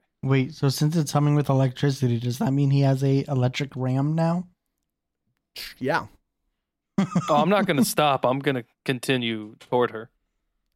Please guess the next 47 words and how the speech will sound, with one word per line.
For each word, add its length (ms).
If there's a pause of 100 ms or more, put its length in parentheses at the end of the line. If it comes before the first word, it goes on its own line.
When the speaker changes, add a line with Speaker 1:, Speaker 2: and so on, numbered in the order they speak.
(120)
Speaker 2:
Okay. 320
Uh, 300
s-, 2500
we'll 180
go 100
to 60
Spielberg. 520
Spielberg, 360
what 120
are 40
you 80
doing? 260 (1300)
Speaker 1:
So 160
Speaker 2:
With 100
this 100
Speaker 1:
just 220
Speaker 2:
gun 20
Speaker 1:
a 40
Speaker 2:
train. 120
Speaker 1:
correction, 680
were 100
they 240
in 120
the 80
passenger 440
seat 220
or 100
the 80
seat 240
behind 480
me? 180 (480)
Speaker 2:
Uh, 100
you 160
hit 100
the 60
brakes 380
and 60
they 60
came 160
flying 380
up 100
into 160
the 80
passenger 400
seat. 220 (160)
Speaker 1:
Okay, 420
cool. 320